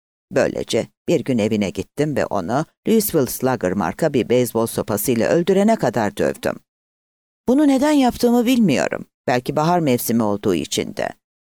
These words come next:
Gittiğim her yerde tazelenmiş dünyanın kokusunu aldığım için de. Ya da belki bir gece önce yağmur yağmıştı ve bu da bende birini öldürme isteği uyandırmıştı. Bob'ın bilgisayarını, kayıt cihazlarını ve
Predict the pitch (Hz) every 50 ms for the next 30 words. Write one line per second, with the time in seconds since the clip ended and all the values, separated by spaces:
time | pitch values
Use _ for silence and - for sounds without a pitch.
0 | _ - 202 208 - - 185 180 151 127 117 - - 139 143 98 76 50 - 62
1 | 69 - - 104 101 - - _ _ _ _ - 180 190 190 170 196 185 190 190
2 | 190 202 202 - - - 120 113 113 104 104 113 135 143 143 - 135 123 - 139
3 | 127 - 127 127 113 104 104 104 104 117 117 101 98 71 - - - - 64 -
4 | - 67 - - _ _ _ _ _ _ _ - 196 190 190 180 147 143 131 107
5 | 98 - 160 147 139 110 113 107 107 - - 64 67 71 123 - 156 156 131 123
6 | 113 113 120 117 104 90 - 64 62 65 - 64 90 - - - 165 123 101 87
7 | 101 156 - - 85 - 78 71 - - 85 120 147 175 - _ _ _ _ -
8 | 214 208 233 226 240 226 214 202 202 214 190 196 208 202 170 - - - 117 110
9 | 98 87 85 98 95 90 92 87 69 85 67 - 69 - - - - 64 53 50
10 | - _ _ _ _ _ _ _ _ _ _ _ _ _ _ _ _ _ _ _
11 | _ - 127 113 - 104 123 156 - _ _ _ - 147 139 101 127 123 - 120
12 | 92 85 65 60 - 65 73 78 90 117 147 - _ - - 127 139 147 - -
13 | 135 143 135 113 110 - - 92 107 110 123 131 107 - 71 -